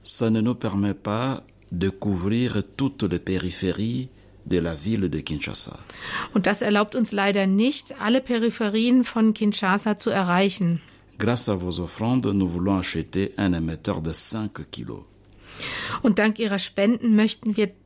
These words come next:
Speaker 2: gerne einen Sender mit fünf Kilowatt Stärke kaufen.
Speaker 1: Cela nous permettra de couvrir toutes les périphéries de Kinshasa et d'atteindre même les diocèses voisins de Kinshasa.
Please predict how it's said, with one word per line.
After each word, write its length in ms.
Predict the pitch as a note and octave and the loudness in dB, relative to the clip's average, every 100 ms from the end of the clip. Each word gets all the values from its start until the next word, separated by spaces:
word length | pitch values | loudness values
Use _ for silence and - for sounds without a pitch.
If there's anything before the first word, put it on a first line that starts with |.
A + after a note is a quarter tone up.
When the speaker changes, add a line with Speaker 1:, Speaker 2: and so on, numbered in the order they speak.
| _ | _
Speaker 2:
gerne 400 | - G3+ A3 A3 | 0 2 4 2
einen 340 | - G3 F#3+ F#3 | 2 2 2 2
Sender 580 | F#3 F#3 A3 A3+ A3+ A3 | 2 2 4 4 4 2
mit 280 | G#3+ G#3+ | 0 -2
fünf 680 | - - B3+ A#3+ - - - | -4 0 4 4 2 -14 -14
Kilowatt 580 | - A3+ G#3 F#3+ F#3+ F#3 | -2 2 2 2 0 0
Stärke 720 | - - F3+ F3 F#3 F3 E3 - - | -2 2 2 2 0 -2 -2 -6 -4
kaufen. 480 | F#3+ F#3+ F#3 D#3+ - - - | 2 2 0 -4 -4 -14 -4
Speaker 1:
Cela 320 | - G2+ G#2+ | -2 0 0
nous 140 | G#2 G2+ | 0 0
permettra 640 | G2 D#2 E2 - - A2 | -4 -4 -6 -6 -4 -4
de 160 | F2 F2+ | -2 -4
couvrir 540 | - F2+ F2+ G#2 E2 - - | -2 -6 -2 -2 -2 -10 -6
toutes 260 | D3+ C#3 F#2 | -4 -2 -2
les 160 | D#2+ | -2
périphéries 600 | - D#2+ D#2 - E2+ F2 | -6 -8 -8 -4 -2 -2
de 120 | D#2+ | -2
Kinshasa 720 | D#2+ F2 - D#2 - F2+ A2+ C#3 - - - - - | -4 -4 -4 -2 -2 -2 -8 -10 -18 -20 -20 -18 -4
et 140 | F#2+ | -2
d'atteindre 560 | E2+ E2 G2 G2 E2+ D2+ | -2 -4 -2 -2 -2 -4
même 400 | F#2+ G#2+ A2+ G#2 - | -2 0 0 -4 -8
les 180 | C2 D2+ | -6 -4
diocèses 720 | D2 E2 - G#2 A2 G#2+ G#2+ - | -2 -2 0 0 -4 -4 -6 -8
voisins 680 | D2+ E2 E2+ D2+ F#2+ G#2 A#2 - - - | -10 -6 -2 -2 -2 -4 -6 -14 -20 -10
de 120 | C#2+ | -8
Kinshasa. 540 | D2 D2 - - - | -4 -4 -6 -4 -4